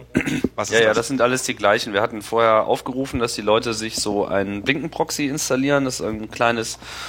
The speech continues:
Speaker 2: Ruby-Skript, was wir, äh, gehackt haben, was Dom gehackt hat, um genau zu sein. Und, äh,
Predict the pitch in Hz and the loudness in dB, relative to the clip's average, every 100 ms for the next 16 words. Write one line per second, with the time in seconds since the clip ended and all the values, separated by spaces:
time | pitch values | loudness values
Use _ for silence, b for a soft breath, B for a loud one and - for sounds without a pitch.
0 | B - 147 156 - 139 143 - 131 - | B -4 -4 -2 -4 0 -2 0 -2 2
1 | 120 120 120 120 - 110 110 110 110 - | 4 4 4 0 -2 0 0 -4 -8 -14
2 | - - - 110 120 127 110 107 113 110 | -20 -20 -8 -6 -6 2 4 4 0 -8
3 | - 113 135 120 120 120 110 110 107 104 | -2 0 0 -2 -2 -4 -6 -6 -6 -6
4 | - 98 98 - B B B B - 104 | -6 -4 -4 -6 B B B B -6 -2
5 | 104 104 98 - - 95 98 | 0 -2 -10 -12 -10 -6 -6